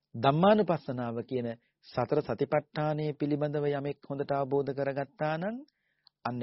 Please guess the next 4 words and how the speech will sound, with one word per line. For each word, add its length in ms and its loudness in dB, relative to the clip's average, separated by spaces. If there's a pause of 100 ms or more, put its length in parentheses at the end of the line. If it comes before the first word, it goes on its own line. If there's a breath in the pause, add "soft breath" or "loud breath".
එපමණකින්ම 800 -4
සම්මාදිට්ඨික 760 -6
වෙන්නත් 340 -6 (840)
පුළුවන්. 360 -10